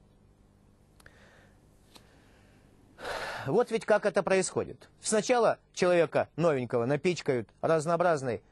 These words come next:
э, литературой, и если он доверился настолько, что оставил свой рабочий или домашний телефон, то звонки с приглашением начнут учащаться, э, и регулярно повторяться долгое время, э, с приглашениями на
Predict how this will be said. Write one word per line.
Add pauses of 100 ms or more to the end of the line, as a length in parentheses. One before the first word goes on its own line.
(720)
э,
литературой, (400)
и
если
он
доверился
настолько,
что (300)
оставил
свой
рабочий
или
домашний
телефон, (380)
то
звонки
с
приглашением
начнут
учащаться, (360)
э, (720)
и
регулярно
повторяться (100)
долгое
время, (260)
э,
с
приглашениями
на